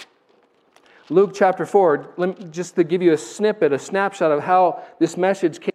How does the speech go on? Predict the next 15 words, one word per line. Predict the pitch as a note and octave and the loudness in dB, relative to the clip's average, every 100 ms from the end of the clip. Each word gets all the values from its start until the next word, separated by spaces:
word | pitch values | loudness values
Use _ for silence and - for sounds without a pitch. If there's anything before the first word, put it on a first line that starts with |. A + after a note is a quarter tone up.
| _ | _
out | E3+ D3+ | -4 -2
in | D#3+ D3+ | -4 -2
different | E3+ E3 D3 | -2 -4 -4
ways. | F3 C#3 F2+ - - _ _ _ _ _ _ _ _ _ _ _ _ _ _ _ _ _ _ _ _ _ _ _ _ _ _ _ _ _ _ _ _ _ _ _ _ _ | -2 -2 -6 -18 -20 _ _ _ _ _ _ _ _ _ _ _ _ _ _ _ _ _ _ _ _ _ _ _ _ _ _ _ _ _ _ _ _ _ _ _ _ _
He | D3+ | -2
went | F3 F#3 | -2 -2
to | F#3 E3+ | 0 0
his | D#3 | 0
hometown | - F3+ F3 E3+ D#3+ | -4 -4 -4 -4 -4
of | D3 | -4
Nazareth, | E3 F3+ D#3 B2+ F#2+ - - - _ | -4 -4 -4 -6 -8 -12 -20 -20 _
chapter | - E3+ E3+ | -2 -2 -2
four, | C#3+ F3+ E3+ D3+ | -4 0 0 0
verse | D3+ D3 | -2 -4
sixteen. | E3+ D3 - E3+ B2+ | -8 -10 -8 -8 -8